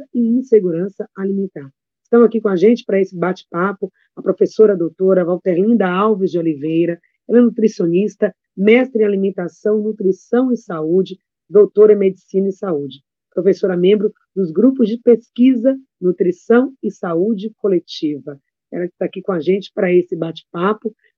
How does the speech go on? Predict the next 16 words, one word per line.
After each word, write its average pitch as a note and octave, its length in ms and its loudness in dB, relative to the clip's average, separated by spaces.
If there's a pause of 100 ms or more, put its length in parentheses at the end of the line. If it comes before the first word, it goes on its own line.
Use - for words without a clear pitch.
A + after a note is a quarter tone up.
Membro C4 300 2
também A#3 260 2
participou A#3 600 0
con-, F#3+ 400 -2
conosco G#3+ 580 0 (260)
ao G3 120 0
longo G#3+ 320 4
desses G#3 480 2 (560)
últimos A#3+ 500 2
dois G3+ 280 0
anos G3+ 300 -2
quase, F3+ 360 -4
né, F3+ 180 0
do F#3 120 -4
nosso F3 280 -6
quadro E3+ 460 -8